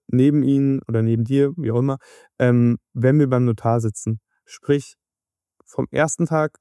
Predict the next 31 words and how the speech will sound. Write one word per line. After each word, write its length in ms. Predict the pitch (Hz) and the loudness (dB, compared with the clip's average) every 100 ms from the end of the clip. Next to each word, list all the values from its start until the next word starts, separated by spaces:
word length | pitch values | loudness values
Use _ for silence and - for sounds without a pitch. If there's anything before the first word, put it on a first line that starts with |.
| _ | _
bis 200 | - 147 | -8 -6
zum 120 | - 151 | -2 -2
letzten 300 | 147 - 147 | -2 -4 -2
Tag 240 | 139 127 | -2 -2
darüber 280 | 127 123 131 | -2 2 2
hinaus. 400 | 123 131 117 - | 2 2 0 -2
Ich 120 | - | -6
habe 120 | 107 127 | -4 -2
mit 80 | |
allen 180 | 120 143 | 0 2
meinen 160 | 147 143 | 2 2
Mandanten 560 | 131 127 139 - 139 | 0 0 -2 -2 0
noch 140 | 131 - | 0 -2
danach 460 | 120 120 143 - _ _ _ _ - | 0 0 -2 -6 _ _ _ _ -4
während 300 | 131 135 135 | 0 2 0
der 60 | |
Übergangszeit 840 | 147 143 151 147 - - 143 139 - | -2 0 2 0 -4 -4 -2 -2 -2
Kontakt 480 | 139 - 139 - 135 | -6 -2 -4 -4 -6
und 120 | 123 | 0
helfe, 420 | 127 127 135 127 | 0 0 0 0
dass 240 | 123 117 | -2 -4
der 240 | - 120 113 | -2 -2 0
Übergang 420 | 156 139 120 117 113 | -2 0 2 0 0
bestmöglich 560 | 113 - 117 113 113 | -2 -2 -2 0 -4
funktioniert. 580 | - 113 - 117 113 110 | -4 -4 -2 -2 -2 -2
Das 120 | 107 | -4
kommt 180 | 131 123 | -2 0
ja 80 | 117 | 0
noch 120 | 113 | -2
dazu. 360 | 113 110 151 113 - - - _ - | -4 -2 -2 -2 -8 -20 -20 _ -2
Ähm, 240 | 123 | 0